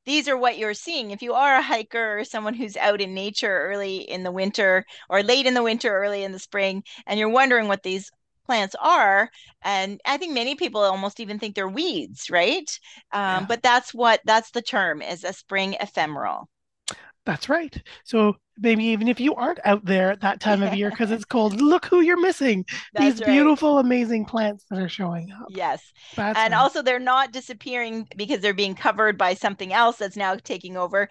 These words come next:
Speaker 1: They really are disappearing on their own, you know, uh, because they really are meant to live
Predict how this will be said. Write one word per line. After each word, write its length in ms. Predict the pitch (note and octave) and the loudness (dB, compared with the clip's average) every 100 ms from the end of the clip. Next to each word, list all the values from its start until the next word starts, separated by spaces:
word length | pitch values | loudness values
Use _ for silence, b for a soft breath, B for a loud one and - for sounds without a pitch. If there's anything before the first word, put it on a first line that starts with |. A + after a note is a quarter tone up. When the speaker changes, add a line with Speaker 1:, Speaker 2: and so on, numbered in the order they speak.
| B B | B B
Speaker 1:
They 160 | C#4+ D#4 | -2 0
really 300 | D#4 D4+ C#4 | 2 4 4
are 100 | B3+ | 4
disappearing 540 | A#3+ B3 G#3+ A3+ G#3 | 2 -4 -6 -4 -2
on 100 | G#3 | -4
their 160 | G3 A3 | 0 2
own, 360 | G#3 E3 E3 | 2 0 -4
you 120 | G3 | -8
know, 300 | G#3 G3 A#3 - B B - | -6 -2 -2 -6 B B -2
uh, 140 | G#3 | -2
because 320 | G3+ A#3 - | -2 -6 -8
they 180 | A3 A3+ | -4 -4
really 320 | G3 A3+ A3+ | -2 -4 0
are 160 | G#3+ G3+ | 0 0
meant 300 | G3 F#3 E3 | -2 -8 -8
to 100 | G3 | -6
live 240 | F#3 F3 | -4 -6